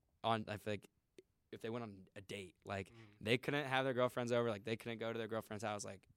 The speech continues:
Speaker 1: I couldn't imagine that, like, the tax of not being able to spend time with, like, one of your closest companions, you know? Like,
Speaker 2: It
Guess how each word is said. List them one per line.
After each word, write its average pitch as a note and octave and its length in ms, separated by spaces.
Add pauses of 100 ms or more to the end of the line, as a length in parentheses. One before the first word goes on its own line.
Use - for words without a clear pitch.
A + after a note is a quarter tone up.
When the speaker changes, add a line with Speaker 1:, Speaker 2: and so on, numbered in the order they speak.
Speaker 1:
I A#2 120 (180)
couldn't E3 160
imagine A2 360
that, A#2 360
like, G2+ 200
the G2 80
tax G#2 340
of G2+ 80
not G#2 160
being G#2 140
able G#2 100
to G2 60
spend G2+ 260
time G2+ 260
with, F#2+ 160
like, G2 260 (640)
one A2 120
of G#2+ 60
your G2+ 120
closest G2+ 500
companions, G2+ 640
you A2 80
know? G#2+ 240
Like, F#2+ 160 (1300)
Speaker 2:
It C3 120